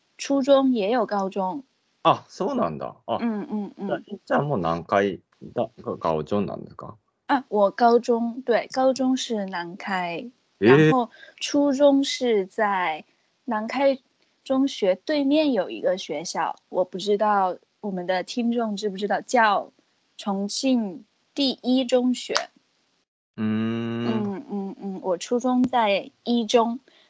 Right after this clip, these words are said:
Speaker 1: 然后高中在南开。
Speaker 2: うん。あ、すごいですね。あ、えんちゃんもその南海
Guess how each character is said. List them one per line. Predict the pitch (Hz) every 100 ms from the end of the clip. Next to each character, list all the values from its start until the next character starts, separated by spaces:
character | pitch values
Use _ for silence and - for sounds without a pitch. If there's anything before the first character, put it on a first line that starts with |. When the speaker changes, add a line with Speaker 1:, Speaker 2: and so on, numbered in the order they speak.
| -
Speaker 1:
然 | 180
后 | 214 220
高 | 220 220
中 | 226 226 226
在 | - 202 160 147 -
南 | 160 165 160
开。 | - 156 - _ _ _ _ -
Speaker 2:
う |
ん。 |
あ、 | 131 - - _ _ _
す | - - 92
ご | 87 156 170
い |
で | 85 78
す | 78
ね。 | 73
あ、 | 85 80
え | 147
ん | 170
ち | 139
ゃ | 110
ん |
も | 127 123
そ | - 82
の | 78
南 | 76 90 87
海 | - 92 87 85